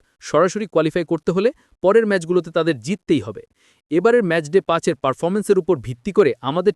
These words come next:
team of the week-এ গোলবারের নিচে থাকছেন লেভারকুসেনের মার্ক ফ্লেকেন। ম্যান সিটির বিরুদ্ধে নয়টি সেভ করেছেন তিনি। ডিফেন্সে চেলসির কুকুরেল্লা এবং অ্যাথলেটিকোর হিমেনেজ, মিডফিল্ডে পিএসজির ভিতিনহা এবং আর্সেনালের ডেকলান রাইস, আর ফরওয়ার্ড লাইনে অবশ্যই চার গোল করা কিলিয়ান এমবাপ্পে।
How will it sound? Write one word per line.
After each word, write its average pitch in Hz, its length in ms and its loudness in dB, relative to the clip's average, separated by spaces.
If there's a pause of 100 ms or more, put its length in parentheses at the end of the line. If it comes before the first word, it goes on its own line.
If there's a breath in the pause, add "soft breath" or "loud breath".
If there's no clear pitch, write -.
team 202 200 -2
of 180 120 -8
the 185 120 4
week-এ 156 200 2 (200)
গোলবারের 196 380 4
নিচে 170 300 -2
থাকছেন 175 260 -4
লেভারকুসেনের 190 680 0
মার্ক 131 400 0
ফ্লেকেন। 127 300 -4 (420)
ম্যান 151 160 0
সিটির 202 240 -4
বিরুদ্ধে 185 380 0
নয়টি 170 400 0
সেভ 151 180 0 (100)
করেছেন 120 260 -2
তিনি। 95 200 -10 (380)
ডিফেন্সে 156 380 0
চেলসির 175 400 0
কুকুরেল্লা 165 520 0 (100)
এবং 156 180 0 (100)
অ্যাথলেটিকোর 170 640 0
হিমেনেজ, 139 360 -2 (400 soft breath)
মিডফিল্ডে 196 540 2
পিএসজির 175 380 4
ভিতিনহা 180 480 -2
এবং 160 260 -6
আর্সেনালের 175 540 -2
ডেকলান 151 320 0
রাইস, 82 220 -8 (300 soft breath)
আর 131 120 0
ফরওয়ার্ড 196 440 4
লাইনে 202 220 0
অবশ্যই 196 500 0
চার 190 160 4
গোল 196 180 6
করা 180 220 4
কিলিয়ান 233 400 0
এমবাপ্পে। 170 480 -2